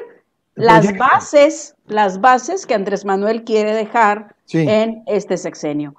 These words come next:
Speaker 2: Eso es lo, lo,
Speaker 1: Sí.
Speaker 2: lo que está en juego. Y a-, en nombre de eso, lo que están haciendo los dirigentes de los partidos, ¿no? O en este caso, Mario Delgado, dirigente del partido mayoritario, es:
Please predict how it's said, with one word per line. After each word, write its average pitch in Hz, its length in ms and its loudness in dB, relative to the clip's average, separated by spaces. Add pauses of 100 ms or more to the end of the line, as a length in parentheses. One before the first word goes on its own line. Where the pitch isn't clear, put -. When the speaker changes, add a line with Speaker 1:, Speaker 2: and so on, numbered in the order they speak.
(260)
Speaker 2:
Eso 262 300 2
es 277 100 -8
lo, 254 280 0
lo, 180 180 -2
Speaker 1:
Sí. 180 100 0 (140)
Speaker 2:
lo 202 120 -2
que 208 80 -12
está 226 160 -6
en 220 120 -4
juego. 180 380 2
Y 262 140 2
a-, 240 340 6
en 254 180 2
nombre 370 380 0
de 294 260 2
eso, 226 360 -4 (600)
lo 202 220 0
que 208 80 -6
están 214 260 2
haciendo 254 500 0
los 175 200 -2
dirigentes 180 840 -4
de 160 140 -4
los 160 180 -6
partidos, 226 920 -4
¿no? 190 300 -2
O 175 180 -2
en 175 100 -4
este 202 280 -8
caso, 208 360 -2
Mario 180 360 -2
Delgado, 220 500 0
dirigente 180 480 -8
del 151 140 -8
partido 185 380 -6
mayoritario, 226 880 -2
es: 226 300 -6